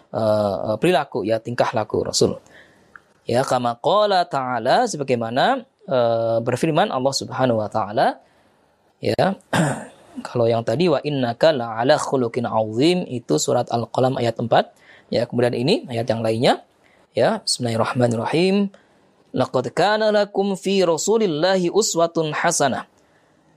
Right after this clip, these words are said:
Ya, laqad kana, benar-benar telah ada, lakum,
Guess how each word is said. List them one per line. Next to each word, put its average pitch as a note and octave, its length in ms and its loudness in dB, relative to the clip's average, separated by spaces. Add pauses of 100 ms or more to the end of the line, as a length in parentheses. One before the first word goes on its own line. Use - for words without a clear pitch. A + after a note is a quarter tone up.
Ya, D#3+ 320 2
laqad C#3+ 320 -2
kana, F3+ 560 0
benar-benar E3 400 0
telah D3 240 -2
ada, D#3+ 400 0
lakum, D3+ 480 -2